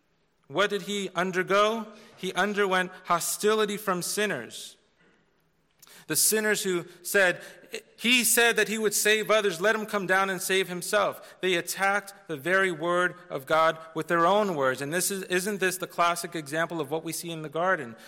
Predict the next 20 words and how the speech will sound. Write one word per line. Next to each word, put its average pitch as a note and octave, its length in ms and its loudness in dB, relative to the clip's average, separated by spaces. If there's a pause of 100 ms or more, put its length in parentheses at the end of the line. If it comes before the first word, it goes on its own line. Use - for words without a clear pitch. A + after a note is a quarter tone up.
(220)
Satan F3+ 480 -6
attacking D#3+ 540 -6
the C#3+ 80 -10
word C3+ 240 -6
of C3+ 100 -14
God. D#3 400 -6 (2250)
And C3 160 -12
yet E3 240 -6
the D3+ 60 -8
Lord C#3+ 300 -6
endured. A#2+ 580 -12 (800)
He F#3 220 0
endured F3+ 560 0
this E3 240 -6 (140)
hostility. D#3+ 880 -4 (2500)
And D#3 100 -12
so G3 180 -4
what's A3 200 -4
the - 80 -12
goal? B2 400 -10